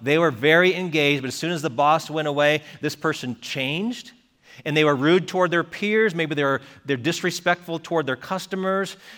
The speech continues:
Maybe they talk bad about their boss behind his or her back. And Paul says, "Don't be like that. Don't be like that." He, he says, "Act out of sincerity of heart."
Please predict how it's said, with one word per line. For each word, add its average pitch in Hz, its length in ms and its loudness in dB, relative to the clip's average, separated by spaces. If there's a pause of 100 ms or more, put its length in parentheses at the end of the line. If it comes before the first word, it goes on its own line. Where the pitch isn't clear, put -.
Maybe 160 280 2
they 160 120 2
talk 156 400 2
bad 151 240 6
about 170 240 2
their 160 80 2
boss 147 340 2
behind 147 520 -2 (160)
his 160 180 -2
or 151 80 -2
her 143 200 -6
back. 139 540 -2 (800)
And - 120 -10
Paul 175 160 4
says, 160 140 -4
"Don't 233 200 4
be 285 140 4
like 277 220 4
that. 123 220 -2 (640)
Don't 196 280 0
be 262 120 0
like 220 280 4
that." 113 260 -2 (720)
He, 226 160 2
he 214 140 2
says, 208 340 2 (720)
"Act 254 240 2
out 254 120 4
of 208 80 -2
sincerity 202 540 -4
of 170 80 -4
heart." 175 380 0